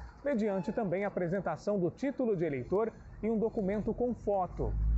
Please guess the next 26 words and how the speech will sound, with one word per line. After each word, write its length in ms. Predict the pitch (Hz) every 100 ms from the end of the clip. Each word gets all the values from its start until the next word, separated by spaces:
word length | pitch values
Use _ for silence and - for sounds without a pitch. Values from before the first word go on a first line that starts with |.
| - -
Além 320 | 147 165 262
disso, 480 | 196 156 170 - 233 - -
os 160 | - 147
eleitores 640 | 202 220 170 175 247 -
devem 500 | - 160 208 226 247
adotar 420 | 220 180 - 202
medidas 520 | 190 160 156 208 190 147
de 100 | 175
proteção 680 | 196 180 165 - 208 254
contra 420 | 214 226 320 - 220
a 20 |
covid 420 | 180 143 214 180
dezenove, 680 | 165 147 135 127 196 185 - - - -
como 260 | - 277 277
o 60 | 226
uso 200 | 220 214
de 80 | 156
máscara 580 | 160 220 - 233 220 - - -
e 80 |
também 400 | 294 277 170 202
o 60 | 214
distanciamento 960 | 165 196 214 190 226 202 - 294 - 214
social. 760 | - 202 - 226 185 180 160 - - - - - - -
O 100 | 127
Conselho 480 | 143 165 - 175 165
Tutelar 500 | 160 240 214 185